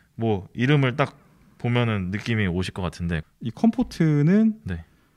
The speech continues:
Speaker 2: 정말 편안한 라이딩,
Speaker 1: 맞습니다.
Speaker 2: 이건 뭐 어반 모드에 가까울
Speaker 1: 네.
Speaker 2: 것 같고, 밸런스는 뭐 투어,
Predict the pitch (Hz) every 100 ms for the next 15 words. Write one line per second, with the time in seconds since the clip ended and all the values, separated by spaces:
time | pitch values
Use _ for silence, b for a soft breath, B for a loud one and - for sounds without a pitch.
0 | _ 127 117 - 262 254 180 120 101 101
1 | 143 160 165 131 117 110 123 170 175 156
2 | 123 120 107 101 104 82 95 92 - 117
3 | 180 - b b b - 127 165 - 156
4 | 151 151 151 139 147 127 - 214 127 160